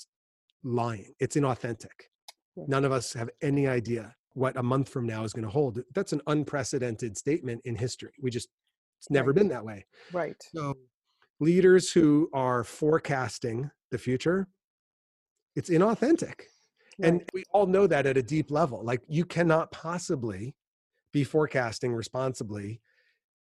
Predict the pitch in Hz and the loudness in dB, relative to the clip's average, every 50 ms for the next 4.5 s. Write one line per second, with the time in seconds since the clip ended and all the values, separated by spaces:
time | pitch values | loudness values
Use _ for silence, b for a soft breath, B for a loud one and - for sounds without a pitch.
0 | - - 151 143 147 151 151 - 165 127 - - 143 143 135 - - 135 123 120 | 0 2 4 4 4 2 2 0 -2 -2 0 2 2 2 2 0 0 0 0 0
1 | 113 107 98 - 139 143 147 143 127 113 117 131 135 - _ _ _ _ _ _ | -4 -4 2 4 4 4 4 4 2 0 -2 -6 -8 -10 _ _ _ _ _ _
2 | _ _ _ _ - - 127 139 127 127 131 127 135 139 139 127 113 147 165 151 | _ _ _ _ -10 -2 0 2 2 2 2 0 0 2 2 2 2 2 2 4
3 | 127 123 123 139 131 135 135 135 147 165 180 170 156 151 151 151 147 147 147 147 | 2 2 2 2 2 2 2 4 4 4 4 4 4 4 4 4 4 2 2 2
4 | 147 139 143 131 123 117 143 147 151 139 | 2 2 2 0 0 -2 -4 -4 -4 -4